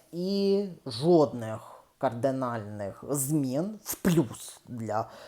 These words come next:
Байдена в опитуваннях ми не спостерігаємо. Для Байдена, для Трампа, перепрошую, спостерігаються ці опи-, е, ці плюсові результати. Тому, власне, є над чим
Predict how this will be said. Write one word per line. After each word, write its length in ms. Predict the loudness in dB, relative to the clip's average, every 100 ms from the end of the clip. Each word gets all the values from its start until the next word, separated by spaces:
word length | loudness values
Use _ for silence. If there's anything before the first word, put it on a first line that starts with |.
| -6
Байдена 600 | 8 8 8 4 2 -2 -4 -14 -20 -20 -12
в 100 | 0
опитуваннях 800 | 0 4 2 2 2 2 2 -2
ми 300 | 0 2 2
не 320 | 0 0 0 0
спостерігаємо. 1120 | -2 -6 -2 0 0 -2 -2 -2 -6 -8 -10
Для 240 | 2 6
Байдена, 600 | 6 4 -2 -4 -12 -12 -16 -18 _
для 300 | -16 -6 -2
Трампа, 400 | -2 -4 -6 -8
перепрошую, 640 | -12 -10 -10 -12 -16 -12 -12
спостерігаються 960 | -10 -12 -8 -6 -2 2 2 0 -4 -6
ці 400 | -8 -6 -6 -6 -10 _ _ _ _ -6
опи-, 680 | -6 -4 -6 -4 -4 -4
е, 40 | -6
ці 420 | -10 -4 0 0 -4 _ _ -4
плюсові 580 | -4 0 -2 2 2
результати. 760 | 2 0 -2 -6 -10 -12 -14 -20 -14 -14 -12 -14 -14 -14 -14 -12 10
Тому, 280 | 10 12 10
власне, 880 | 12 12 12 6 4 6 6 6 2
є 340 | 0 6 6
над 240 | 8 4 2
чим 420 | 2 4 4 0